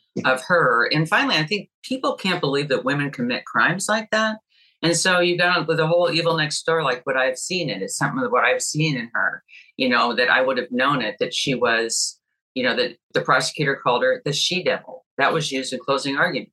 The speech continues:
uh, about her. Yeah, she-devil. That, that she was, you know, evil and incarnate. And we talk about in the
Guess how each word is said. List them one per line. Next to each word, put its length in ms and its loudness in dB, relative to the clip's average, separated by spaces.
uh, 200 2
about 340 2
her. 120 0
Yeah, 160 -2
she-devil. 600 -2
That, 180 -2
that 160 -2
she 180 0
was, 460 -2
you 160 0
know, 100 -2
evil 360 0
and 160 -2
incarnate. 760 -2
And 420 -4
we 80 -2
talk 240 0
about 200 0
in 40 -8
the 80 -4